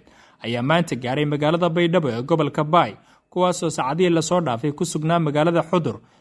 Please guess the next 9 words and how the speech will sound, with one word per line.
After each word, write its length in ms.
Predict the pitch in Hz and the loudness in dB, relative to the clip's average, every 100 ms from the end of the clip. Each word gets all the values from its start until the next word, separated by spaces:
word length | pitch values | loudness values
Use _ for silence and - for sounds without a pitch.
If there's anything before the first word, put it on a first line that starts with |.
| _ | _
iyagoo 300 | 113 143 160 165 | -4 0 2 0
ugu 120 | 151 | -2
dambeyn 300 | 147 156 180 185 | 0 0 0 0
uga 120 | 185 | 0
sii 180 | 180 190 | 0 0
gudbay 300 | 135 127 156 | -2 0 0
xarunta 320 | 160 170 170 | 2 0 0
gobolka 400 | 160 170 160 - | 0 0 0 0
Bakool. 480 | 151 147 - 170 139 | 0 2 4 4 4